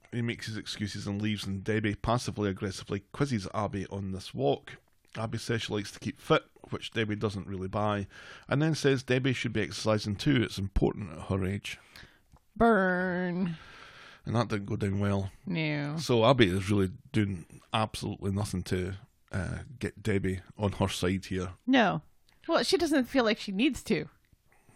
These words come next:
Speaker 1: She should have the self-awareness, though, that every time that Debbie comes along, she seems to be in cahoots with Peter about something,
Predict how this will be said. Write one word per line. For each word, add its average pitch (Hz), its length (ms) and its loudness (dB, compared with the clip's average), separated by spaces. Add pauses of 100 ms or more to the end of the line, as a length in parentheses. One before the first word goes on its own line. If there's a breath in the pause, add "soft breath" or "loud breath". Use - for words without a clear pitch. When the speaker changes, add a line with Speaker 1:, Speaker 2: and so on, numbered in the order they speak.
(1400 loud breath)
Speaker 1:
She 214 120 0
should 240 220 2
have 165 120 10
the 120 80 4
self-awareness, 113 640 4
though, 113 160 4
that 104 120 4
every 113 180 0
time 104 500 -2
that 107 160 0 (280)
Debbie 104 260 4
comes 101 320 0
along, 101 300 2
she 101 140 -4
seems 98 260 -4
to 98 60 -6
be 95 220 2 (160)
in 104 140 -4
cahoots 98 400 -4
with 95 120 -6
Peter 123 240 0
about 98 220 -2
something, 98 380 -8